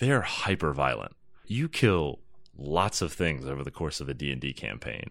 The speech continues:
and, and whether that's a humanoid, you know, or even a human who has free will, or it's an animal, or it's a mythical creature, like, violence is just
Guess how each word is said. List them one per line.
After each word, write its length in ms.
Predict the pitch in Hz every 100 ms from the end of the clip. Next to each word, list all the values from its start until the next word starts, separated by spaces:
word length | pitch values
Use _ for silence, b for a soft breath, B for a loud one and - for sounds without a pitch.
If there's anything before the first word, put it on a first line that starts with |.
| -
and, 220 | 85 76 -
and 140 | 90
whether 240 | 90 98 92
that's 340 | 87 80 - B B 76
a 160 | 71
humanoid, 840 | 64 - 107 107 110 110 110 104 101
you 100 | 85
know, 160 | 78 78
or 220 | - 73 67
even 340 | 82 78 67 -
a 160 | 71
human 500 | 62 - 104 110 110
who 200 | 104 80
has 440 | 73 73 67 67 -
free 280 | - 90 82
will, 360 | 78 90 92 -
or 220 | 78 71
it's 100 | 67
an 80 | 67
animal, 320 | 90 90 85 80
or 280 | 60 73 71
it's 180 | 67 73
a 140 | 64 -
mythical 380 | 76 73 76 64
creature, 480 | - 113 - 71 65 B B B -
like, 160 | 80 - - - -
violence 420 | 165 - 175 180 107
is 80 |
just 240 | - 98